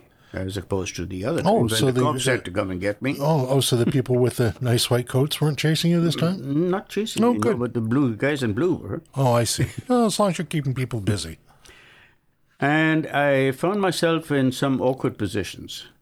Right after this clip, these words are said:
Speaker 1: And that's when I started kicking myself. I was carrying a tripod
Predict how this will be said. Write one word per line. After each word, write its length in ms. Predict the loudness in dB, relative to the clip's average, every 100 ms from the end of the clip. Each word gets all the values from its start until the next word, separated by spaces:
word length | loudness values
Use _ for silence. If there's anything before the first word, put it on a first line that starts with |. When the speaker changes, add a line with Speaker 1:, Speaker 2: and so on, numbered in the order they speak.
| _ _ _ _ _ _ _
Speaker 1:
And 220 | -2 0 0
that's 300 | -2 -2 -2
when 160 | 0
I 100 | 0
started 540 | -2 -2 -2 -2 -6 -6
kicking 340 | -6 -4 -6
myself. 600 | -6 -8 -10 -14 -18 -20 -20 _ _ _ _ _ _ -4
I 140 | 0
was 180 | 0 -2
carrying 540 | 0 0 4 2 2
a 80 | 0
tripod 640 | -2 -4 -4 -8 -10 -10